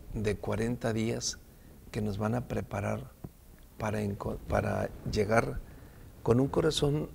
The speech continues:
arrepentido, con un corazón dispuesto a lo que es la Semana Santa.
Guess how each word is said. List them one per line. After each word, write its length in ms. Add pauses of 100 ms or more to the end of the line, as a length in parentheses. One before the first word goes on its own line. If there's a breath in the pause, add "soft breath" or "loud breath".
(160)
arrepentido, 760
con 220
un 100
corazón 720
dispuesto 720 (920 loud breath)
a 600 (360)
lo 140
que 100
es 60
la 100
Semana 380
Santa. 420